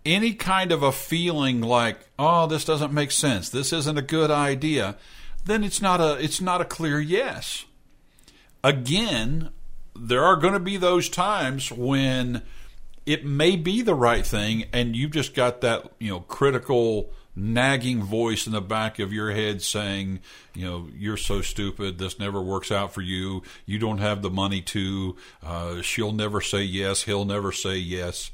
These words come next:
All of that kind of stuff is absolutely true. And what I would suggest that somebody do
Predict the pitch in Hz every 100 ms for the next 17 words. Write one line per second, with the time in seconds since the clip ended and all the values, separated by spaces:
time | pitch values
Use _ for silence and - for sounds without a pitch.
0 | - - - - 147 185 180 160 160 156
1 | 151 - 139 117 104 - 120 139 139 -
2 | 120 98 107 104 - 196 95 80 - -
3 | - - - - 143 147 139 139 - -
4 | - - 117 120 151 151 - 143 196 262
5 | 220 147 - 110 120 120 - - 127 123
6 | 117 107 90 87 101 90 76